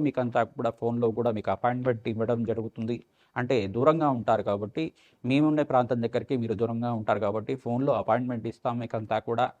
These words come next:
ఒక హాఫ్ అన్ అవర్ దాకా ఉంటుంది. అపాయింట్మెంట్ తీసుకొని, మీరంతా కూడా జాతకం విశ్లేషణ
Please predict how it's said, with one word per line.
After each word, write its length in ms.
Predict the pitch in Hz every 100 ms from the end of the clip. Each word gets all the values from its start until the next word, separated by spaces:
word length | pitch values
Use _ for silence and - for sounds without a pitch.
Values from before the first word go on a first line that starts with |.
| _ _ -
ఒక 120 | -
హాఫ్ 300 | 110 113 -
అన్ 80 | 127
అవర్ 140 | 120 110
దాకా 240 | 113 123
ఉంటుంది. 360 | 117 135 131 151
అపాయింట్మెంట్ 520 | - 127 139 143 120
తీసుకొని, 320 | 120 - 120 113
మీరంతా 400 | 113 107 101 110
కూడా 160 | 120
జాతకం 440 | 107 110 117 147 127
విశ్లేషణ 420 | 113 131 135 151